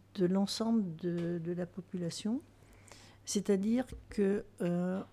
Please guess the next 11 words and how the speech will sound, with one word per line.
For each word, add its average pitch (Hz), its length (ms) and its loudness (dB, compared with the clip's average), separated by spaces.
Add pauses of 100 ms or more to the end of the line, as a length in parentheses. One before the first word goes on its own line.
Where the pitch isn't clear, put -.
(460)
on, 202 560 4
dans 196 180 2
notre 196 240 2
système 240 440 0
d'éducation, 196 760 -4
on 180 200 -2
a 175 80 0
séparé 175 680 -4 (520)
les 170 200 -2
domaines 165 500 -4 (1040)
et 208 280 2